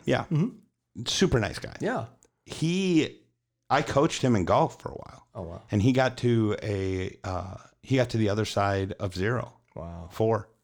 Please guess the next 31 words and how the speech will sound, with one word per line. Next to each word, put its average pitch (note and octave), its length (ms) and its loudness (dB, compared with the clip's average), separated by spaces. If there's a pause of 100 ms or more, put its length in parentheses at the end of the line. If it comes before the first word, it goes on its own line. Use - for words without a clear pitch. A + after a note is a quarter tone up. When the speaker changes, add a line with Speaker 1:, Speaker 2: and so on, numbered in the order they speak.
(540)
Speaker 1:
On G#2 120 2
the F#2+ 80 0
other A#2+ 160 4
side - 160 -4
of - 80 -10
zero. - 280 -14
Speaker 2:
Wow. E2 360 -14
Speaker 1:
So A2 140 -2
he A2 100 2
was A#2 100 2
shooting - 220 0
four B2 240 2
under, B2 260 0 (140)
Speaker 2:
That's - 120 -16
Speaker 1:
like, G2+ 140 -2
Speaker 2:
amazing. F2 200 -6
Speaker 1:
easy. G2+ 320 2 (880)
And G#2 480 2
could C#3+ 200 0
bo-, D3 200 4
drive C3 240 4
the G#2+ 60 0
ball F#2+ 220 -2
three A#2 280 -4
twenty-five. - 560 -8 (160)
Speaker 2:
Oh. - 200 -20 (440)
Speaker 1:
And A2+ 440 2 (200)
it C#3 60 4
was A#2+ 200 4
simple A#2+ 420 0
corrections. - 720 -6